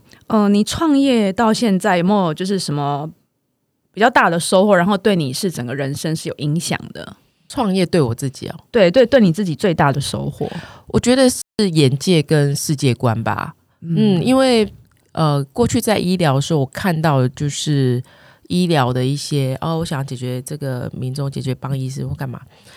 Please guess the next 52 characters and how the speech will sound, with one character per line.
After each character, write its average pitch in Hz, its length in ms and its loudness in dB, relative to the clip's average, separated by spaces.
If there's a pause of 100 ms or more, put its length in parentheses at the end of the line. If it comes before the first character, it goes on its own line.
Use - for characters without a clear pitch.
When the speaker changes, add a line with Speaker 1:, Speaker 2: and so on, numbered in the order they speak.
(140)
Speaker 2:
我 - 60 -16
大 202 140 -6
概 196 40 -4
想 175 220 -6
的 127 140 -8
就 160 160 -12
只 139 180 -10
是 135 160 -10
这 - 220 -6
一 - 80 -14
个 160 120 -6 (200)
点 - 240 -8
而 50 160 -12
已。 - 80 -16 (320)
可 196 100 -6
是 233 40 -8
创 294 220 -6
业 254 140 0
可 220 140 -4
以 196 40 0
看 190 220 -2
到 170 180 -4
是 165 220 -8
线 151 460 -6
跟 135 120 -6
面， 131 380 -6 (480)
那 139 480 -8
甚 170 240 -10
至 175 160 -10
是 170 180 -10
可 156 240 -10
以 139 240 -8
跨 180 300 -6
领 120 160 -6
域 139 180 -6
这 135 120 -6
件 127 200 -6
事 139 200 -8
情， - 320 -10
因 175 100 0
为 165 200 0
我 143 100 -4
从 147 200 -8
医 180 120 -4
疗 147 160 -4
领 135 100 -4
域 139 120 -6
跨 143 260 -4
到 131 360 -4 (220)
新 180 220 -2
创 180 240 0
圈， 151 340 -2